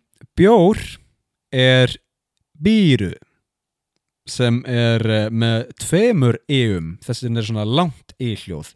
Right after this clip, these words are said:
Bíru. En vitið þið hvað bygging er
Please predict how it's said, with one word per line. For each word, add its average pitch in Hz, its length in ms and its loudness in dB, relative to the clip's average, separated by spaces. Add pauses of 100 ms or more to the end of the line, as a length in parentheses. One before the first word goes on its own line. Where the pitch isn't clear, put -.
(760)
Bíru. 127 500 0 (1300)
En 110 280 -2
vitið 113 380 0
þið - 100 -6
hvað 95 220 -4 (220)
bygging 247 760 -2
er 131 280 0